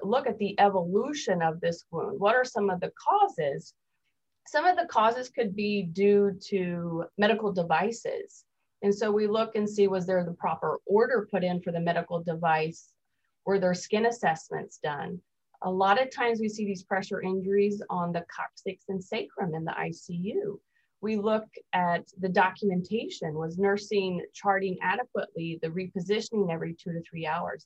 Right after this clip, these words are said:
Did the patient have a prophylactic sacral boarder? For example, for the avoidable ones, we find gaps in the practice. So then we formulate, uh, what the state really likes from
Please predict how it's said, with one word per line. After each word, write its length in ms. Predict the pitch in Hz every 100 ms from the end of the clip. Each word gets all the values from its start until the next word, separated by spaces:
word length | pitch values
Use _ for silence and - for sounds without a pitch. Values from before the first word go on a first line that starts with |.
| -
Did 100 | 220
the 140 | 226
patient 360 | 214 208 208 214 190
have 200 | 190 180
a 180 | - -
prophylactic 680 | 220 214 208 190 185 - - _ _
sacral 460 | - 208 214 226
boarder? 460 | 202 170 156 - - 175 _ _ _ _ _
For 140 | 262 247
example, 580 | 196 220 240 240 233
for 160 | 226 214
the 300 | 202 190 -
avoidable 840 | 196 196 185 254 403 403 196 190 175
ones, 580 | 175 175 175 185 185 -
we 160 | 220 220
find 420 | - 240 226 180 -
gaps 440 | 226 233 240 -
in 100 | 214
the 120 | 170 -
practice. 720 | 185 185 - - 139 - -
So 140 | - 208
then 200 | 226 240
we 100 | 233
formulate, 800 | 220 233 240 247 196 185 185 - _ _ _ -
uh, 140 | 196
what 220 | 190 202 202
the 60 |
state 360 | 196 - 254 294
really 220 | 226 202
likes 340 | 185 180 - -
from 320 | 185 180